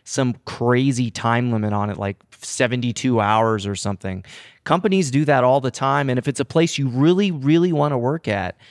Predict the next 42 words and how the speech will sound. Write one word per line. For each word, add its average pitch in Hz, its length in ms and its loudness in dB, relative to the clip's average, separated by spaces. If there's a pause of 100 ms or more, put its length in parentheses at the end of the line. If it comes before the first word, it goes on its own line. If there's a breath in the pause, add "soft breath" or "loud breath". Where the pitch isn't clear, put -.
(240 soft breath)
and 127 160 2
you 139 100 4
wanna 151 220 4
be 143 160 2
able 139 160 2
to 135 180 0
accept - 460 -2
or 139 80 -4
decline 120 400 -2
the 113 100 -4
offer 113 460 0
within 113 320 -4
that 107 200 -4
time 120 280 -4
frame, 107 400 -10 (240)
you 131 80 -2
should 139 180 0
really 151 340 2
have 131 240 2
the 120 80 0
maximum 113 540 -2
amount 107 160 -2
of 104 100 -8
information 104 600 -6
before 107 260 -4
going 101 240 -4
to 95 140 -6
the 101 100 -2
on-site. 98 400 -4 (240)
So, 170 280 0 (460 loud breath)
how 190 260 4
do 196 80 0
you 185 140 2
get 143 200 2
information 131 580 0
about 104 240 -2
compensation? - 800 -8 (100)
Well, 127 280 2 (340 soft breath)
by 151 460 4
far, 107 600 2 (300 soft breath)
the 127 180 2
best 147 760 0